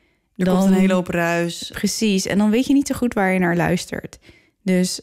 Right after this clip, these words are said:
Speaker 2: als we ooit nog een keer op YouTube wat gaan doen, dan kan ik dat bijvoorbeeld laten zien.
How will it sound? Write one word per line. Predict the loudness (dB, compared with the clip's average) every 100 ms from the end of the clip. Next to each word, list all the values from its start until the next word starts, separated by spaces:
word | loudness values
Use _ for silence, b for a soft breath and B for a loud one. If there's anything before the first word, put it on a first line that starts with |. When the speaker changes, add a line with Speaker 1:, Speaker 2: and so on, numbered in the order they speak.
| _
Speaker 2:
als | -4 -2
we | 0
ooit | 0
nog | 0 0
een |
keer | -2 0 0 0 0
op | 0
YouTube | 2 2 2 -2 0
wat | -4 -2
gaan | 0
doen, | 2 2 2 0
dan | 0 0 0 -2
kan | -2 -2
ik |
dat | 0 -4
bijvoorbeeld | -2 -4 -4
laten | -4 -4 -4
zien. | -2 0 0